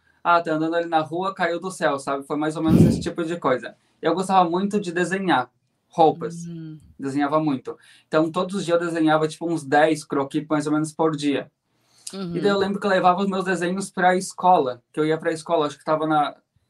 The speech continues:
Speaker 1: não lembro qual série eu tava, mas eu levava bastante pra escola. Minha professora um dia viu aqueles desenhos,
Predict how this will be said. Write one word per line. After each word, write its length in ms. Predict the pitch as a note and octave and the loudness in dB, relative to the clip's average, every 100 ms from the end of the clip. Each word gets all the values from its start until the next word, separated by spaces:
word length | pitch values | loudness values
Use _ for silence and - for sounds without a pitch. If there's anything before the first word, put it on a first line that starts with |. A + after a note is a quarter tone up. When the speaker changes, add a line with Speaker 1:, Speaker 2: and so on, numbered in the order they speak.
| - | -14
Speaker 1:
não 220 | D3+ F3+ | -8 -8
lembro 220 | F#3+ F#3 | -6 -6
qual 140 | F3+ F3+ | -4 -2
série 180 | F3+ E3+ | 0 -2
eu 60 | |
tava, 200 | F3 C#3+ | 0 0
mas 180 | C#3+ D3 | 0 0
eu 80 | D#3 | 0
levava 220 | D#3 D#3+ | 4 4
bastante 340 | D#3 D#3+ E3+ E3 | 2 0 -4 -6
pra 120 | F3 | -8
escola. 360 | E3+ - C3 C3+ | -8 -4 -4 -4
Minha 140 | F#3 | -6
professora 440 | G3+ F#3 F3 E3 D3 | -8 -8 -6 -2 0
um 80 | |
dia 200 | C#3 D#3 | 2 0
viu 120 | C#3 C#3+ | 0 -2
aqueles 260 | C#3 C3 | -4 -8
desenhos, 460 | B2+ C3 D3+ C3+ | -10 -4 -2 -2